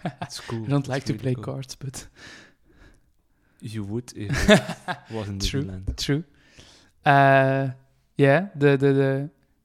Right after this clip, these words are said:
Speaker 2: It's
Speaker 1: But
Speaker 2: cool until people start gambling. <laughs> Then Disney has a problem with it.
Speaker 1: <laughs> Yeah. And, and they're, they, they don't have a decent way to make something a bar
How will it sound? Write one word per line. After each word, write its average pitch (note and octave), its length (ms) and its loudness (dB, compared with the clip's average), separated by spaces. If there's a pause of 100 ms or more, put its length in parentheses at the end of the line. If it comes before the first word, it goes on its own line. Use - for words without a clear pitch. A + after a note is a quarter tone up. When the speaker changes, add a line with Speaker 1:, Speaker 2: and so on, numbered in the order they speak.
(2500)
Speaker 2:
It's C#3 220 0
Speaker 1:
But - 60 -18
Speaker 2:
cool D#3+ 260 -2
until C3+ 240 -8
people B2+ 220 -12
start G#2 240 -16
gambling. G2 440 -16 (100)
<laughs> - 60 -20
Then A2+ 260 -8
Disney B2 220 -2
has G3+ 320 8
a A3 80 10
problem - 300 -4
with F3+ 220 -14
it. G2 120 -18
Speaker 1:
<laughs> F3 60 -20 (140)
Yeah. B2 160 -10 (460)
And, D#3+ 200 0
and D3 340 -2 (1500)
they're, D3+ 400 4
they, D3+ 380 4
they C#3+ 160 0
don't D3 260 2
have C3+ 180 2
a B2+ 240 0 (840)
decent D3+ 420 0
way C#3 160 2
to B2+ 340 -4 (400)
make D3 200 2
something C#3+ 300 -2
a C3+ 60 2
bar C#3+ 420 2